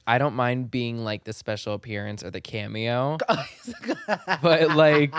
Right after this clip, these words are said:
Speaker 1: I don't want the show to go on without me.
Speaker 2: <laughs> Work.
Speaker 1: You know, even, like,
Speaker 2: <laughs>
Speaker 1: physically and stuff like that, I would be more interested in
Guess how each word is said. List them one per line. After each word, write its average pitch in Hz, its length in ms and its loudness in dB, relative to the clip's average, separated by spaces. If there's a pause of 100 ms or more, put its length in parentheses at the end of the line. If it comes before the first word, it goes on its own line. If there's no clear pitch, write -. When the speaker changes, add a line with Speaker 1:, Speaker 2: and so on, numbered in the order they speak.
(440)
Speaker 1:
I 143 140 6
don't 165 100 6
want 151 120 2
the 139 80 2
show 143 240 4
to 139 80 4
go 131 220 6
on 131 160 6
without 127 380 4
me. 110 200 -2
Speaker 2:
<laughs> - 2250 -6
Work. 147 460 0
Speaker 1:
You 185 320 4
know, 185 420 6
even, 190 400 2
like, 175 260 6 (520)
Speaker 2:
<laughs> - 340 -14
Speaker 1:
physically 135 640 0
and 107 160 -4
stuff 110 260 -6
like 107 180 -6
that, 107 340 -4
I 117 140 6
would 139 200 4
be 131 120 2
more 123 420 0
interested 104 760 -6 (960)
in 101 600 -4